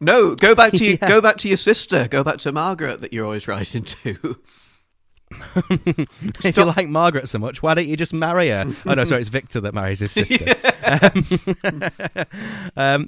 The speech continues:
Speaker 2: yeah, at the end, when he's, you know, c-, c-,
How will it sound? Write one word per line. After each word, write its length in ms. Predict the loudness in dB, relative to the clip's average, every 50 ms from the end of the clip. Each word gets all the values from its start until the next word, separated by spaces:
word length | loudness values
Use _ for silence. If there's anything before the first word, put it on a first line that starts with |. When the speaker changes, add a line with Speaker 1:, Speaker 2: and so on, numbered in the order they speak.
| -8 -14 -18 -10 -2
Speaker 2:
yeah, 360 | 2 4 4 6 6 4 2
at 180 | 0 -2 -2 -2
the 120 | -2 -2
end, 460 | 0 0 0 0 -2 -2 -4 -6 -6 -6
when 160 | -4 -2 -2
he's, 240 | -2 -2 -4 -4 -4
you 100 | -2 0
know, 200 | 0 0 -2 -2 _ -12
c-, 460 | -16 -16 -14 -14 -16 -16 -18 -18 -20 -18 _ -10
c-, 100 | -10